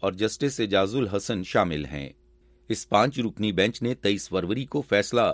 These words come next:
محفوظ کر لیا تھا۔ سپریم کورٹ میں پاکستان تحریک انصاف کے علاوہ جماعت اسلامی، عوامی مسلم لیگ، جمہوری وطن پارٹی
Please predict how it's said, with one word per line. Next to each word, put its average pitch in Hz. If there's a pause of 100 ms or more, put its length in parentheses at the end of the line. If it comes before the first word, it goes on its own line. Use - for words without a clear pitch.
محفوظ 110
کر 104
لیا 90
تھا۔ 71 (520)
سپریم 131
کورٹ 131
میں 151
پاکستان 110
تحریک 107
انصاف 101
کے 120
علاوہ 90
جماعت 90
اسلامی، 95 (120)
عوامی 95
مسلم 85
لیگ، 98 (280)
جمہوری 113
وطن 98
پارٹی 87